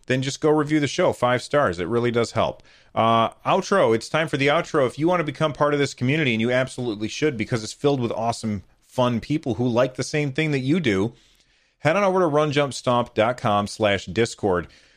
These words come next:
You can also watch the show live with other awesome nerds, uh, over at twitch dot T V slash run jump stomp. So get in there, join the nerd nest.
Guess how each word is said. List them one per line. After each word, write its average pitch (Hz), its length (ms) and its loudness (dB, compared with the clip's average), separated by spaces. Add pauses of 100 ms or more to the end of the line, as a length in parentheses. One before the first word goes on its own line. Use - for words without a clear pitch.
(100)
You 123 140 0
can 131 280 0
also 156 480 0
watch 120 400 0
the 117 60 -6
show 113 280 2
live 110 420 2
with 120 280 4
other 120 380 2
awesome 113 400 0
nerds, 117 440 0 (280)
uh, 104 320 2
over 123 260 2
at 110 100 0
twitch - 340 -2
dot 117 220 0
T 117 180 -4
V 123 160 0
slash 110 420 0
run 110 260 2
jump 104 220 0
stomp. 131 340 -2
So - 120 -2
get 139 160 0
in 190 140 0
there, 196 140 2
join 151 300 0
the 151 60 0
nerd 135 300 2
nest. 92 360 -2